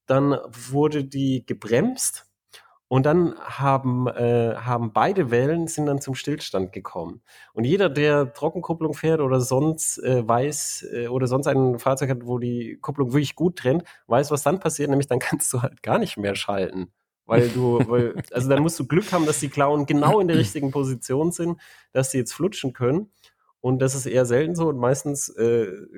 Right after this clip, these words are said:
Speaker 1: meistens ist dann so Klaue auf Klaue und du kannst einfach nicht schalten. Und dann musst du noch so ein bisschen so hin und her kuppeln, dass du, dass du irgendwie den Gang einlegen kannst. Und das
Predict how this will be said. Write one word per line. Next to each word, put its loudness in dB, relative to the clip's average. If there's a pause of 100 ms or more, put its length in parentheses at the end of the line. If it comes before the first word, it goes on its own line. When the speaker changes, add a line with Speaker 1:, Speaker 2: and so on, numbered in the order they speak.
(240)
Speaker 1:
meistens -6
ist -8
dann 0
so 0
Klaue 2
auf 0
Klaue 0
und 2
du -2
kannst -2
einfach -6
nicht -6
schalten. 0
Und -4
dann 2
musst -2
du -2
noch 2
so -8
ein -6
bisschen 0
so 0
hin 4
und 2
her 2
kuppeln, -2
dass 0
du, -6
dass -6
du -10
irgendwie -6
den -12
Gang 0
einlegen -4
kannst. -18 (720)
Und -10
das -2